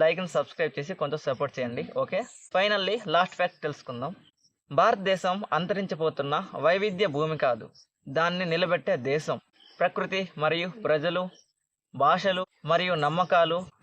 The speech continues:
అన్నింటిలోనూ మనం ప్రపంచానికి ఒక ఉదాహరణలాగా మనం నిలబడ్డాం. దానికి మనమందరం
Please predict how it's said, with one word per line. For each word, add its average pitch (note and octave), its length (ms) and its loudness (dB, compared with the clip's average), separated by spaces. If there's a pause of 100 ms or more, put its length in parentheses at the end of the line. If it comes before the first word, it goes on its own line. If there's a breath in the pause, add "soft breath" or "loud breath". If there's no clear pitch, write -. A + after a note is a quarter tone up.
అన్నింటిలోనూ F#3+ 580 0 (260)
మనం D#3+ 240 0 (480)
ప్రపంచానికి F#3 600 2
ఒక D#3+ 100 0 (100)
ఉదాహరణలాగా D#3+ 640 2 (120)
మనం D3+ 260 2
నిలబడ్డాం. C3 440 0 (400)
దానికి E3+ 340 2
మనమందరం F3+ 520 4